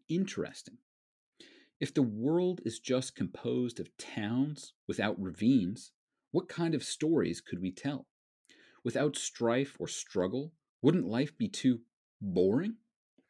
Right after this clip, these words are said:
This is what the boys seem to be suggesting. And indeed, they are so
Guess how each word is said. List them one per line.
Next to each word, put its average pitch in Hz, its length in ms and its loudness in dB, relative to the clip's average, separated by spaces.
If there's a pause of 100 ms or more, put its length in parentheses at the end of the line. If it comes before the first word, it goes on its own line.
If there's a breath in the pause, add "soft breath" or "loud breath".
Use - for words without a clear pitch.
(300 loud breath)
This 175 240 -2
is 170 40 0
what 147 140 0
the 127 60 0
boys 104 460 2
seem 104 340 0
to 87 40 -8
be 85 120 -4
suggesting. 95 640 -6 (1000 soft breath)
And 151 100 6
indeed, 160 480 4
they 135 160 2
are 151 80 6
so 180 400 -2